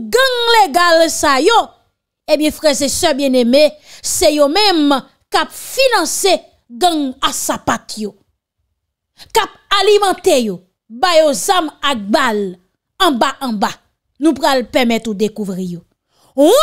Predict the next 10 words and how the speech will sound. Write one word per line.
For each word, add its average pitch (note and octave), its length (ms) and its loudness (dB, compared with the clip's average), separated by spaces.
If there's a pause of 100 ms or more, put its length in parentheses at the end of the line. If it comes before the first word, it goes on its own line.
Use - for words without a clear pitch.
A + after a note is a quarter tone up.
(280)
pour C5 160 6
Saint-Domingue. F#4 920 0 (320)
Matin, D4+ 320 0 (200)
frères F#4+ 280 -2
et F#4+ 80 0
sœurs G4 260 -2
bien-aimés, G4 1040 0 (160)
<laughs> - 200 -16
yo F#4 100 2
levé, G4 480 4